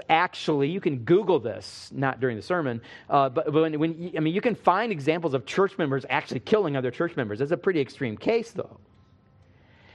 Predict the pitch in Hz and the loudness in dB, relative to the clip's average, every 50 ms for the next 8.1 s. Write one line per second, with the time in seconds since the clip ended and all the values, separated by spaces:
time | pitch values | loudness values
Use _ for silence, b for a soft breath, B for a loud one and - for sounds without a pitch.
0 | b b b b b - - 165 190 214 185 147 165 151 135 - - 254 302 311 | b b b b b 2 4 4 6 4 4 2 0 -2 -2 -2 -2 -2 0 2
1 | 247 175 - - - 220 240 190 147 131 - - - - 135 254 294 - - 302 | 0 0 2 4 4 4 4 4 2 0 -4 -10 -4 2 2 2 2 2 0 -4
2 | 262 247 - 262 254 202 147 131 - 233 220 240 247 240 220 160 131 117 117 - | -4 -2 -2 -2 -2 -2 -4 -2 0 0 2 2 2 0 0 -2 -4 -2 -2 -2
3 | 156 160 196 214 202 160 127 151 143 135 127 123 117 139 160 151 113 95 95 101 | 0 2 2 2 2 2 2 0 0 0 0 0 0 0 0 0 -2 -4 -2 0
4 | 117 131 175 220 - - - - B B B B B B - 220 214 147 - - | 2 2 2 0 -2 -4 -12 -20 B B B B B B -2 -2 -2 -2 -2 -4
5 | - 220 202 240 277 339 370 302 - - 285 202 175 226 247 240 - 220 208 - | -2 0 2 2 2 2 0 0 0 0 0 2 4 2 2 4 2 0 0 2
6 | - 208 220 214 208 208 - 220 208 185 160 185 190 180 175 170 - - 262 262 | 0 0 2 2 0 2 2 0 0 2 2 2 2 2 0 -2 -4 -2 0 0
7 | 247 208 180 170 165 185 208 247 294 - - - - - 240 233 196 165 143 - | 2 2 2 2 2 2 2 2 0 0 -2 -8 -6 0 4 4 4 4 2 0
8 | - - | -4 -14